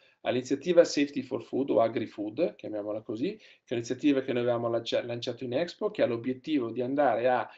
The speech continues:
eh, migliorare la tracciabilità, eh, alimentare dei prodotti che noi consumiamo grazie all'utilizzo della digitalizzazione, piuttosto che al manufacturing, o chiamiamola oggi in-,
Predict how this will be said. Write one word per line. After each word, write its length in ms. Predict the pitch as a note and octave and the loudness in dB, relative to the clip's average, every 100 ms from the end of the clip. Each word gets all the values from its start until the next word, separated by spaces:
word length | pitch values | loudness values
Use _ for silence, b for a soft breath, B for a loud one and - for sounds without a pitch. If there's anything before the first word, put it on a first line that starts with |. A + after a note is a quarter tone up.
| B B - | B B -8
eh, 160 | C3+ | -4
migliorare 460 | B2 C3 C#3+ D#3+ D#3+ | 0 4 8 8 8
la 140 | B2 | 6
tracciabilità, 1000 | B2 C3+ - C3+ D3 D3 - C#3+ A2+ - _ | 2 -2 2 2 2 0 4 4 4 -4 _
eh, 320 | C3 A2 A2 | -4 -2 -2
alimentare 760 | - C3+ C3+ E3+ F3+ C3+ A#2 A#2 | 0 0 2 2 2 2 2 2
dei 140 | D3 | 2
prodotti 380 | C3 C3 A2 - | 0 -2 -4 -8
che 100 | - | -12
noi 120 | G#2+ | -12
consumiamo 580 | G#2+ G#2+ - G#2 F#2 - | -10 -12 -12 -10 -10 -8
grazie 400 | E3 G#2+ G2 - | -4 -2 -2 -6
all'utilizzo 400 | A#2 G#2+ G#2 G#2+ | -8 -8 -10 -8
della 200 | G#2 G2+ | -4 -4
digitalizzazione, 1040 | G#2 G2 - G2+ D3 G#2 G2 - F#2 - - b b b | -6 -12 -12 -12 -12 -14 -14 -14 -14 -14 -20 b b b
piuttosto 460 | G3+ G3+ G3+ G3+ | 4 10 10 8
che 260 | - D3 C3+ | 4 4 4
al 180 | C3+ B2+ | 2 2
manufacturing, 840 | C#3+ D#3 C#3 B2+ A#2 - E3 F#3+ | 4 2 2 2 2 0 2 2
o 280 | D#3+ A#2 A#2 | 4 2 0
chiamiamola 500 | - A#2 B2 B2 B2 | -2 -2 0 0 4
oggi 360 | B2+ C3 C3+ A#2 | 4 4 -2 -8
in-, 120 | A#2 | -10